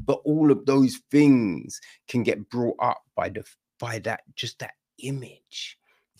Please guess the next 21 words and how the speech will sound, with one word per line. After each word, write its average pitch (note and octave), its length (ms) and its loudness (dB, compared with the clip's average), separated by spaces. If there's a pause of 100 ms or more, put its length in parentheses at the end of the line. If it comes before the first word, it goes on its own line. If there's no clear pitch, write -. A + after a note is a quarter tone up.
right? B2 320 -4
And A#2+ 180 -8
she B2+ 220 -6
really B2 960 6 (520)
just B2 220 -4
had C#3+ 260 0
a B2+ 60 2
way A2+ 500 -4
of - 120 -18
capturing - 600 -8
an E2+ 140 -12 (160)
image. - 840 -10 (960)
Now, C3 220 2 (360)
I - 60 4
mean, D3+ 240 8
anytime F#3+ 400 0
you D#3 80 2
have C#3 100 -2
a B2+ 60 6
family B2 460 -2
member G#2+ 440 -2